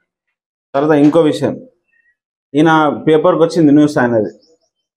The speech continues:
ఏమని వచ్చింది, కార్యాలయం సామ్-, సామాగ్రి దొంగలించి ఇంటికి తరలింపు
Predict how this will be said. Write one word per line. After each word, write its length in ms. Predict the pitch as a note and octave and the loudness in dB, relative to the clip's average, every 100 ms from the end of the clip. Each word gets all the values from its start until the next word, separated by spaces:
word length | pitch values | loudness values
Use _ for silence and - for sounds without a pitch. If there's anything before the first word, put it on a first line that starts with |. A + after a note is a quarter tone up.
| _ _ _ _ _ _ _ _ B2+ D#3 | _ _ _ _ _ _ _ _ -2 0
ఏమని 240 | F3+ F3 | 2 0
వచ్చింది, 360 | D3+ E3 D3 C#3+ C#3 G#2 - - _ _ _ _ _ _ _ _ _ _ _ _ - | 0 0 4 4 4 0 -14 -20 _ _ _ _ _ _ _ _ _ _ _ _ -6
కార్యాలయం 440 | D3 D#3+ F3 F3 F3 | -2 0 2 0 0
సామ్-, 300 | D#3+ D#3 D#3 A2 - - | 0 0 -2 -6 -12 -10
సామాగ్రి 560 | C#3 D3 D#3+ D#3 C#3+ F3 - - _ _ _ _ _ _ _ _ _ _ _ _ _ _ _ _ A2 | -4 0 0 0 0 0 -2 -8 _ _ _ _ _ _ _ _ _ _ _ _ _ _ _ _ -4
దొంగలించి 420 | C#3 D#3 E3 D#3 F#3 | 0 2 2 0 0
ఇంటికి 200 | E3+ E3+ E3+ | -2 -2 -2
తరలింపు 400 | C#3+ D3+ C3+ | 0 0 0